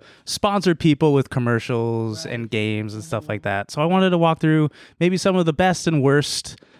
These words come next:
Speaker 1: of, uh, celebrities, uh, doing ads.
Speaker 2: Endorsement?
Speaker 1: Endorsements.
Speaker 2: Okay.
Speaker 1: Uh, and we never really touched base on the Snoop Dogg one.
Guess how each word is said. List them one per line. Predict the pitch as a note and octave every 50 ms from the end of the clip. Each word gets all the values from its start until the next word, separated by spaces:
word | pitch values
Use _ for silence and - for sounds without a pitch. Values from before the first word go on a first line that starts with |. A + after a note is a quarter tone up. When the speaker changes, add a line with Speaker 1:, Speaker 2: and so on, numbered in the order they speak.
| _ -
Speaker 1:
of, | - B2 A#2+ A#2+ A#2+ A#2+ A#2 A2 A#2+
uh, | - C3 A#2+ A#2+
celebrities, | A#2 - - C#3+ D3+ D#3 D3+ D#3+ D#3 D#3 D#3 D3+ D3+ D3 - - - - _ _ - _ _ _ -
uh, | - C3+ C3+ C#3 C3+ C#3
doing | C3+ D3+ D#3+ D#3+ D#3+
ads. | D#3+ D#3+ E3 E3 E3 E3 E3 D#3+ D#3 - G3+
Speaker 2:
Endorsement? | F#3+ E3+ F#3+ G3 G#3+ G#3 A#3+ B3+ C4 - _ _ -
Speaker 1:
Endorsements. | D3+ D3 C#3+ E3+ F3+ E3 - - G2+ F2 - _ - D#3 -
Speaker 2:
Okay. | D3+ C3+ B2+ A#2+ _ _ - _
Speaker 1:
Uh, | - D3 C#3 C#3 C3+ C3+ C3+ C3+ C3 - -
and | D3+ D3+ D3+
we | D#3 D#3+
never | F#3 G#3 C4 D4+ D4
really | B3+ A#3 G#3+
touched | - F#3+ F#3 F3 - -
base | - D3+ D3 D3 C#3+ -
on | D#3 C#3 B2+ B2+
the | A#2+ A2
Snoop | - - D#3+ C#3+
Dogg | - A#2 F#2+ F2+ F2+
one. | F#2 F2 F2+ - B2+